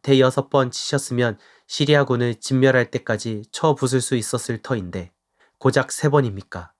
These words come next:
이제 임금님께서는 겨우 세 번만 시리아를 칠 수 있을 것입니다."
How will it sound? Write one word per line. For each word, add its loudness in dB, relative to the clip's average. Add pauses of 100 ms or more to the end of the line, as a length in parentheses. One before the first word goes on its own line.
(280)
이제 2
임금님께서는 2 (340)
겨우 2
세 0
번만 2
시리아를 0
칠 -2
수 -2
있을 -6
것입니다." -8